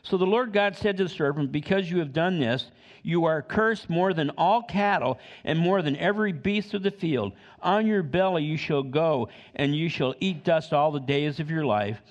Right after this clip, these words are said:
And I, now, one of the things that we think,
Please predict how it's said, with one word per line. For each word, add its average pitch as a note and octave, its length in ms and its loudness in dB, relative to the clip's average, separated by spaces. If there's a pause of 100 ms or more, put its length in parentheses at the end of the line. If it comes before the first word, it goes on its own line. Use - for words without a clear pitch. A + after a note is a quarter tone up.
(180)
And C#3+ 160 2
I, C#3+ 120 -2 (320)
now, C#3+ 260 0 (1400)
one E3 180 0
of G#3 80 -2
the F#3 60 0
things C#3+ 460 -2
that A#2+ 160 -2 (340)
we A2 280 -2 (380)
think, A#2 460 -4